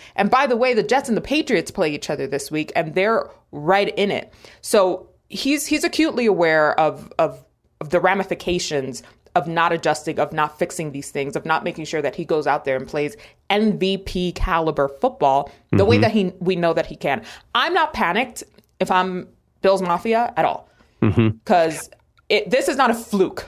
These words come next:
Speaker 1: The way he's been playing the last couple of seasons, this is the, he's, he's just having a moment.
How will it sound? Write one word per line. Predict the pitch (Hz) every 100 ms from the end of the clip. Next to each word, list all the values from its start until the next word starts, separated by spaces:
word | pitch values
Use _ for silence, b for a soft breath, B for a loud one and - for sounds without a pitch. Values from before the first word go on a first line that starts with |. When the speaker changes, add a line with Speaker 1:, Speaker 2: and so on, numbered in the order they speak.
| -
Speaker 1:
The | 190
way | 226
he's | 254 233
been | 240
playing | 226 196 185 180
the | 165
last | 170 165 -
couple | 160
of | 151
seasons, | 165 156 160
this | 156 -
is | 156
the, | 165 160 B B
he's, | 226 226 233
he's | 202 226 220 214
just | 220 - 202
having | 190 220 247
a |
moment. | 254 269 -